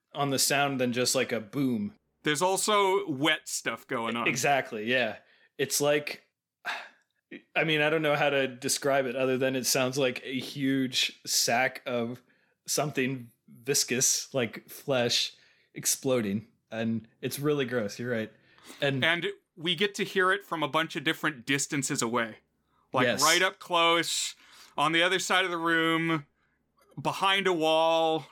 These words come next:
Speaker 2: down on a field. And every time they got it right.
Speaker 1: Agreed. And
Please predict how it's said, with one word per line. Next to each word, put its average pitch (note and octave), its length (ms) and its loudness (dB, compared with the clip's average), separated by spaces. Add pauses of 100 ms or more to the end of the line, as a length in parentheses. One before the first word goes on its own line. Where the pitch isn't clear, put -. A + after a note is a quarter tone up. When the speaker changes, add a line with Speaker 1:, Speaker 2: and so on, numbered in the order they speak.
Speaker 2:
down D#3+ 240 2
on F3+ 140 2
a E3 40 -2
field. D#3+ 720 0 (640)
And D3 380 0
every G3 300 -2
time D#3+ 380 0
they C3+ 140 2
got C#3 420 0
it C#3+ 120 -4
right. A#2+ 360 -2 (1080)
Speaker 1:
Agreed. C3 520 0 (100)
And D3 300 -2